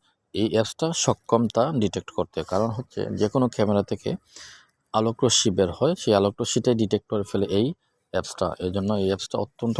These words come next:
গুরুত্বপূর্ণ। যদি আপনাদের ভিডিওটি ভালো লেগে থাকে, আপনারা সবাইকে দেখার সুযোগ করে দিবেন এবং সবাই যাতে তাদের জার্নিটা নিরাপদে করতে পারে সেই ব্যবস্থা করে দিবেন এবং যাতে কারো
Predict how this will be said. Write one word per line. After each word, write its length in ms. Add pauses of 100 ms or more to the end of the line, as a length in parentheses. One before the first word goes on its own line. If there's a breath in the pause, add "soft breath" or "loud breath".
গুরুত্বপূর্ণ। 540 (580 loud breath)
যদি 220
আপনাদের 320
ভিডিওটি 340
ভালো 200
লেগে 240
থাকে, 220 (600 loud breath)
আপনারা 320
সবাইকে 340
দেখার 240
সুযোগ 180 (100)
করে 200
দিবেন 220 (100)
এবং 140 (500)
সবাই 220 (100)
যাতে 180 (120)
তাদের 220 (120)
জার্নিটা 460 (260)
নিরাপদে 480
করতে 300
পারে 160 (840 soft breath)
সেই 220
ব্যবস্থা 380
করে 220
দিবেন 220 (140)
এবং 140 (140)
যাতে 200 (160)
কারো 240